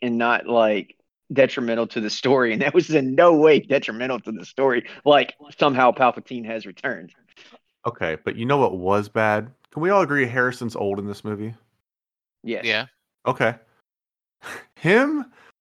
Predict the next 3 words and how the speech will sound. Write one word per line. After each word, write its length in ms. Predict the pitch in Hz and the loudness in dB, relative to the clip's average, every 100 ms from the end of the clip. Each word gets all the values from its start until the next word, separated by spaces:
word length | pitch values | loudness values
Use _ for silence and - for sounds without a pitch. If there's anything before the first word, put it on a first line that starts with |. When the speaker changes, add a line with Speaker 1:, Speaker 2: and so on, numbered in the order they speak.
| _ _ _ _ _ _ _ _ _ - | _ _ _ _ _ _ _ _ _ 0
Speaker 2:
falling 500 | 151 147 175 190 165 | 6 6 6 2 -2
twenty 440 | - 147 151 165 | -8 -4 -2 -2
feet, 520 | - - 139 143 - | -6 -6 -6 -6 -12